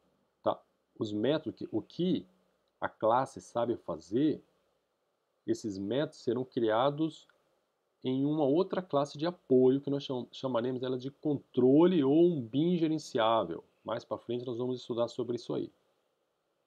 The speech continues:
Mas é isso aí, espero que você tenha gostado da aula.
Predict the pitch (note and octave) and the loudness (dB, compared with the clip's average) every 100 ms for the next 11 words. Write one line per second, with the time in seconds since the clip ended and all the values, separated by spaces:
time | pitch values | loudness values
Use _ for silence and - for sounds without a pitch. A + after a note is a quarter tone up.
0 | _ _ _ _ - B2+ C3+ E3 F3+ F3+ | _ _ _ _ -6 -4 -2 -2 -2 -2
1 | G2+ - C3 B2+ A#2 - A2+ A2 G#2+ G2 | -2 -2 -2 -2 -6 -6 -6 -2 -2 -4
2 | F#2+ - G2 F2+ D#2+ F#2 C3 D3 C#3 | -6 -4 -2 -2 0 4 4 2 -2